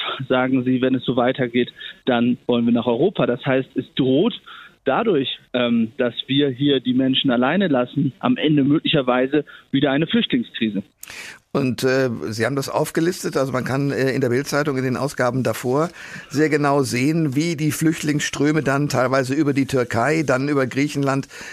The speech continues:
Speaker 2: Richtung Europa laufen sollen. Äh, welche Zahlen haben Sie da inzwischen schon ermitteln können?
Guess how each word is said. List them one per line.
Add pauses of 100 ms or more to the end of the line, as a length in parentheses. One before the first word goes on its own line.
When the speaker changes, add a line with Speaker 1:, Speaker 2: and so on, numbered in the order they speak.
(120)
Speaker 2:
Richtung
Europa
laufen
sollen. (420)
Äh,
welche
Zahlen
haben
Sie
da
inzwischen
schon
ermitteln
können?